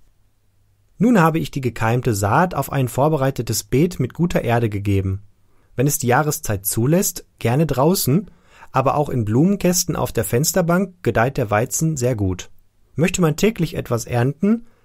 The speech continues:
empfiehlt sich die Bepflanzung mehrerer Blumenkästen mit jeweils zwei Tagen Verzögerung. So kann man täglich einen halben Kasten ernten und wenn man hinten angekommen ist, zum Beispiel bei vier Kästen,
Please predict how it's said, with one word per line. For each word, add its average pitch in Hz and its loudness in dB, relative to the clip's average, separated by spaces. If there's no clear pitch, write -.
empfiehlt 220 0
sich 180 -2
die 156 -4
Bepflanzung 143 0
mehrerer 131 0
Blumenkästen 147 0
mit 131 0
jeweils 135 -2
zwei 127 -2
Tagen 135 -2
Verzögerung. 113 -2
So 120 -4
kann 180 0
man 160 2
täglich 196 0
einen 135 0
halben 139 0
Kasten - -4
ernten 180 0
und 131 -6
wenn 135 2
man 127 0
hinten 135 0
angekommen 120 0
ist, 160 -2
zum 113 -6
Beispiel 98 0
bei 98 0
vier 110 -4
Kästen, 185 0